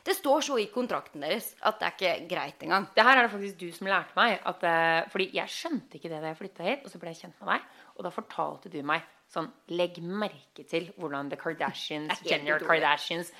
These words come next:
Speaker 2: eh, oppfører seg, hva som skjer da i opptakten til Keeping Up, liksom, når de filmer det, og opptakten til season finale.
Speaker 1: Mm.
Speaker 2: Og nå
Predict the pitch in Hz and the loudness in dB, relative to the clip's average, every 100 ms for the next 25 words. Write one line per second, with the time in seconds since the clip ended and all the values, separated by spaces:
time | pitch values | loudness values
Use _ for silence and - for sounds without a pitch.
0 | - - - 180 160 - - 147 151 165 | -20 -20 0 2 2 -2 -2 -2 2 2
1 | 160 170 165 - 165 165 233 214 180 - | 2 -6 -10 -6 0 4 8 6 4 -4
2 | - - 151 - 160 156 147 - 156 147 | -10 -12 -12 -10 -8 -8 -10 -8 -6 -4
3 | 147 139 - - - 262 214 165 156 185 | -4 -4 -12 0 4 6 6 0 -2 -4
4 | 170 147 151 156 156 - 175 - - - | -6 0 2 2 0 -8 -12 -10 -10 -8
5 | 156 151 151 151 147 - 143 147 143 151 | -10 -8 -8 -8 -10 -12 -12 -10 -6 -2
6 | 139 185 302 - 156 147 - - - - | 2 2 0 -4 -10 -12 -18 -20 -20 2
7 | 233 240 233 226 240 | 6 6 6 6 6